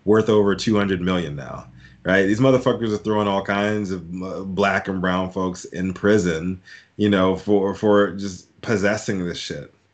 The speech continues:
right? And, and yes, they've totally outflanked the left.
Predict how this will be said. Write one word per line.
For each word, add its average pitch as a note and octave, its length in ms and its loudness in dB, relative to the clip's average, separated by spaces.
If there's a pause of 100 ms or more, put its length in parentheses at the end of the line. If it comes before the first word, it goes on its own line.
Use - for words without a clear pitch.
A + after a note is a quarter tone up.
(320)
right? F#2+ 320 0 (500)
And, A2 260 2
and G#2+ 200 0
yes, - 340 2
they've G#2 240 -2
totally D3 500 4
outflanked G2+ 760 -8 (560)
the G#2 100 -4
left. - 500 -4